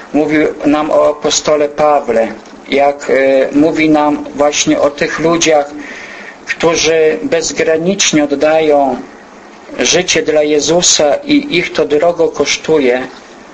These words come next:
to, to musi być rzeczywiście taka pasja,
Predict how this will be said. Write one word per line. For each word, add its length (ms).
to, 500
to 120
musi 280
być 180
rzeczywiście 680
taka 400
pasja, 720